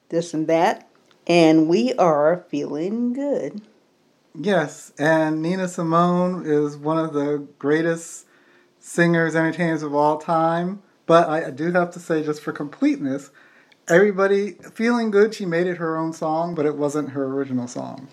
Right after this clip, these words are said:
Speaker 2: It was from a Broadway musical. But it's one of those things like Hey Joe. Hey Joe was not a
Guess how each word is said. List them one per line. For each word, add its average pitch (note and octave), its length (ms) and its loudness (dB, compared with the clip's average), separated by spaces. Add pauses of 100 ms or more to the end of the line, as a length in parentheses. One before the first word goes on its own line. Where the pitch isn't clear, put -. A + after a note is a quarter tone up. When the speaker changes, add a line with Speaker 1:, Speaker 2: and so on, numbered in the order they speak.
Speaker 2:
It C3+ 80 -16
was B2 140 -10
from C3 120 -6
a B2 40 -2
Broadway B2+ 380 -4
musical. B2+ 500 -4
But C3 300 -10 (240)
it's - 100 -16
one F#3 140 6
of F3+ 60 6
those E3+ 200 4
things D#3+ 300 2
like C#3+ 180 0
Hey D#3 220 0
Joe. D3 340 0
Hey D3+ 160 -4
Joe C#3 220 -4
was C3 120 -8
not C3 440 -6
a B2+ 360 -12